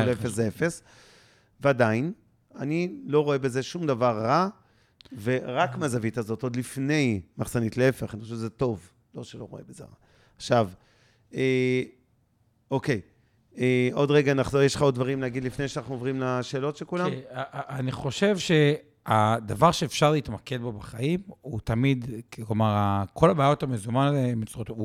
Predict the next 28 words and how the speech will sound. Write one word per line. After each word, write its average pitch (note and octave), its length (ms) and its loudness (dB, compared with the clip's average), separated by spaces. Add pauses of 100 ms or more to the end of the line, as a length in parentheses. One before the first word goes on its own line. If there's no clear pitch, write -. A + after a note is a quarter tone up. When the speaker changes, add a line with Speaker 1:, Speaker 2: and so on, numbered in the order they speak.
Speaker 1:
הוא C#3+ 140 -10
תמיד E3 340 4
על D3 140 6
ה-, B2 220 8 (800)
אה, A2 560 2 (640)
על A#2+ 120 4
המחסנית C3 600 4
הבאה. A2 360 2 (400)
מה B2 180 6
הכוונה? A#2+ 560 -2 (480)
כל - 200 0
פעם D#3 140 4
שצוברים A#2+ 520 -4
כסף, - 600 -6
או - 60 -14
שיש - 260 -2
כסף C3 280 -8
פנוי, F3 500 -6 (680)
הנושא A#2 380 2
של G#3 120 8
ההתעסקות D#3+ 520 4
בתזמון, C3 600 0
לדעתי, A2+ 360 2
היא A#2+ 500 0
פשוט - 420 -8 (120)
בעייתית, A2 760 -4 (540)
ועדיף B2 480 6
להתעסק D3 640 2